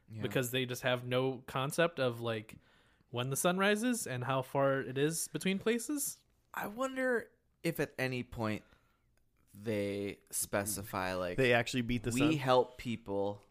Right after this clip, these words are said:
Speaker 2: Mm-hmm.
Speaker 1: and if the sun comes up, the sun comes up, and then the next day, we're, if we're still here, we do it like that." Like,
Speaker 2: <laughs>
Speaker 1: because they keep dropping the, like, the gargoyles protect,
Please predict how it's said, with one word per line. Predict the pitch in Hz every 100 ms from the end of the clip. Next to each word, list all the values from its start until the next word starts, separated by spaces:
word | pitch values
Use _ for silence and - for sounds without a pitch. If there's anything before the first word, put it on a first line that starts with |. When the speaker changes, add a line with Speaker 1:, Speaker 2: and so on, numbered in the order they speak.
| -
Speaker 2:
Mm-hmm. | 127 127 127 - _ _ _ _ _ _ _ _ _ 104
Speaker 1:
and | 107
if | 92
the | -
sun | - 120 117
comes | - 131 123
up, | 139 -
the | 95
sun | - 107 110
comes | 123 117 120
up, | 110 92 - _
and | 95 101
then | 101 101 98
the | 95
next | 98 95 - -
day, | - 107 120 120
we're, | 101 69 -
if | 90 -
we're | 101
still | - - 110
here, | 123 135 156 143
we | 117
do | 120
it | -
like | 104 -
that." | 107 -
Like, | 107 104 - 220 -
Speaker 2:
<laughs> | - 147
Speaker 1:
because | 147 185
they | 185
keep | 180 240 170
dropping | 160 151 156 165 143
the, | 120
like, | 104 95 - - - - -
the | - - - - - - - - - -
gargoyles | - 160 143 127 135 123 117 107 - _
protect, | - - - 160 135 - - -